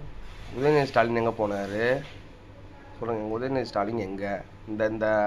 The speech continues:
ரெண்டு பேர் பேசுவானுங்களே, ரோப் பாய்ஸா, ராப் பாய்ஸா, ஒன்பதுங்க, அவனுங்க எங்க? சீமான் எங்க?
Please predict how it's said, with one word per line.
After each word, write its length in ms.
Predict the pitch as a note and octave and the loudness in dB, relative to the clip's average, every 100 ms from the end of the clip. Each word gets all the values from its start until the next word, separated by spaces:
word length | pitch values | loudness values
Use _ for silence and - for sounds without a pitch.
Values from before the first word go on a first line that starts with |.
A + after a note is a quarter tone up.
| G2 F2+ - | 2 0 -2
ரெண்டு 200 | A#2+ B2+ | -2 2
பேர் 280 | C#3 C#3 C#3 | 2 2 2
பேசுவானுங்களே, 520 | C#3+ A#2+ G#2 F#2+ E2+ F2 A#2 | 4 4 4 2 -2 -4 -6
ரோப் 120 | C3 A#2 | -4 0
பாய்ஸா, 440 | G#2 F2+ - C#3 B2+ | 2 2 0 -2 4
ராப் 320 | C3 C3+ A#2 | 4 6 2
பாய்ஸா, 300 | F#2 - E2+ - | 0 -4 -10 -6
ஒன்பதுங்க, 480 | A2+ B2 C3 G#2+ F#2+ | -2 4 4 2 0
அவனுங்க 280 | F2+ B2 C#3 | 4 6 6
எங்க? 420 | B2+ A#2 G2+ G#2+ D#3 - - - - - - - - | 2 0 0 -2 -4 -12 -16 -16 -16 -16 -16 -16 -16
சீமான் 480 | - D#3 E3+ D3+ A#2+ | -2 4 6 6 6
எங்க? 440 | G#2+ G2+ G#2 A#2 | 4 0 -4 -6